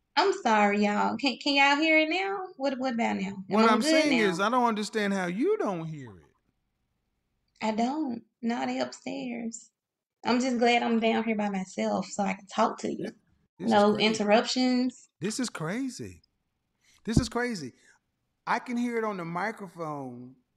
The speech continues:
Speaker 2: coming through her side, and she can't hear it.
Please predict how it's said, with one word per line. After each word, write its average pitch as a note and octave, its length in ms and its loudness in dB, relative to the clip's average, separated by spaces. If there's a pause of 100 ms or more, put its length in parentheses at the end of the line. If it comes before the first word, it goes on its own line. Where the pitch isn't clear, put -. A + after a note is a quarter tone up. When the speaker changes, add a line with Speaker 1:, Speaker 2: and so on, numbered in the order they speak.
(500)
Speaker 2:
coming F#3 260 -8
through F#3 180 -10
her F#3 140 -6
side, F3+ 280 -6
and C#3 100 -12
she F#3+ 120 -14
can't F3+ 200 -12
hear D#3+ 220 -10
it. G#2+ 100 -18